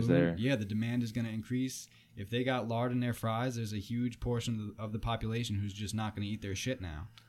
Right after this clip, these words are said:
Speaker 2: Right?
Speaker 1: Yeah, uh, the only, it's still gonna be unhealthy when McDonald's and fast food companies go vegan, but it's still gonna be a huge move in terms of, well, for me, I feel like in, in terms of the environment and,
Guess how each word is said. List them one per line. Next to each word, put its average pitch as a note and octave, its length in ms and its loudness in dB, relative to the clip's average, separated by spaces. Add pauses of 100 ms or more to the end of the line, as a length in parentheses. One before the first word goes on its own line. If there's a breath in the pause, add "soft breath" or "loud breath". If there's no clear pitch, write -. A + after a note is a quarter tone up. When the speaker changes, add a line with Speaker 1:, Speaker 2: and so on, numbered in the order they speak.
(160 soft breath)
Speaker 2:
Right? G2+ 160 6
Speaker 1:
Yeah, G2 180 12 (280)
uh, G#2+ 140 10
the A2+ 200 10
only, C#3 420 10
it's G#2 160 4
still E3 220 6
gonna C3 160 8
be A2 100 10
unhealthy G2+ 540 8
when G2 180 8
McDonald's F#2 540 8
and F2+ 120 4
fast F#2+ 280 2
food F#2 200 4
companies F#2 440 4
go F2+ 280 6
vegan, G2+ 540 4
but F#2+ 180 6
it's F#2 200 2
still G2+ 240 4
gonna G2 180 6
be F#2+ 400 4 (460)
a G2+ 80 4
huge G#2+ 480 8
move F#2+ 480 8
in F2+ 160 4
terms F#2 360 4
of, F2 380 0 (480)
well, F2+ 220 4
for G2 180 0
me, G2 180 8
I F2+ 140 6
feel F#2+ 220 4
like F2+ 200 4
in, F#2+ 200 0
in G2 100 2
terms F#2+ 260 2
of F#2 100 2
the F#2+ 80 2
environment F#2 580 4 (120)
and, D2 380 0